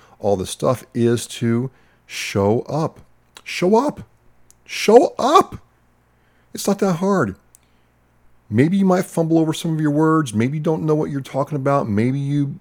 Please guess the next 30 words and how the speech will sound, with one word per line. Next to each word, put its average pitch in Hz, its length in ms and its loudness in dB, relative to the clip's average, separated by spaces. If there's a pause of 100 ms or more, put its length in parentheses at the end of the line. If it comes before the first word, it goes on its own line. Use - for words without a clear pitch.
(120)
you 110 220 -2
drop, 113 580 0
y-, 120 160 -8
y-, 117 160 -8
you 113 100 -2
know, 90 220 -2
a, 80 80 -8
a, 80 500 -10
a, 87 120 -12
an 85 120 -14
inappropriate, 113 680 -2 (920)
not, - 200 -16
that's 131 180 -8
good, 147 540 0
but - 120 -8
you 101 120 -2
might 110 240 0
say 110 200 -4
an 110 60 -2
inappropriate 110 600 -4
word 113 520 -2
or 104 320 -2
use 98 400 -2
an 92 140 -6
off-color 101 840 -4 (260)
analogy 98 520 -2
for 101 120 -12
something. 104 540 -4 (720)
Just - 240 -8
nervous. 98 500 -2